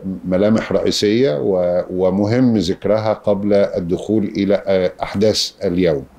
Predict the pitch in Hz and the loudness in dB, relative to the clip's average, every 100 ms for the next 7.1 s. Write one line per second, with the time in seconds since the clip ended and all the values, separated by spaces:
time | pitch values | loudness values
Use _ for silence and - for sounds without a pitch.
0 | - 113 160 170 139 170 170 147 151 170 | -2 0 2 2 2 2 2 2 2 2
1 | 170 165 120 113 120 117 117 - 107 - | 2 0 2 0 0 -2 -2 0 0 0
2 | 107 107 120 - 104 131 123 113 127 143 | 0 2 0 0 2 4 4 2 2 2
3 | 147 156 160 117 104 98 104 104 104 127 | 0 -2 -2 -2 -2 -2 0 2 2 2
4 | 113 110 104 82 90 131 131 131 127 107 | 2 0 -2 -2 2 2 4 4 2 0
5 | 98 98 98 117 110 107 110 104 92 98 | 0 0 0 2 0 0 0 0 2 2
6 | 80 - 90 92 113 135 113 98 87 110 | 0 -2 -4 0 2 2 0 -2 0 0